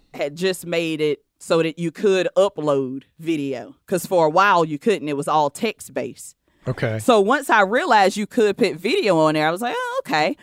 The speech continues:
Speaker 1: And then I just put in, you know, every place I had worked at, you know, people I had worked with, and da, da, da, I put in all my information.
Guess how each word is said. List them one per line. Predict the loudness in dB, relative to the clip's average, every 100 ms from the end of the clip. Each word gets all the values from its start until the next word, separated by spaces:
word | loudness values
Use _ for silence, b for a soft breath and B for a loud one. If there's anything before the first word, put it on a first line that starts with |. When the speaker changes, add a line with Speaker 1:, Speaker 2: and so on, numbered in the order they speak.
| b -2
Speaker 1:
And | 0
then | 0
I | 0
just | -2 -6 -4
put | -4 -4
in, | -6 -6
you | -4 0
know, | 2 2
every | 0 0 -2
place | -2 -2 0 0
I | 0
had | 0
worked | 0 0 0 -2 -2
at, | 2 2 0 -2 -6
you | -8
know, | -4 -4 -4
people | -8 -6 -4
I | -2
had | -4
worked | -4 -4 -4 -6
with, | -4 -2 0 0 -2 -4
and | -8
da, | -6 -6
da, | -4
da, | -2 0 0
I |
put | -2 -6
in | -6 -2
all | 0 0
my | -2 -4
information. | -4 -6 -4 -4 -4 -4 -6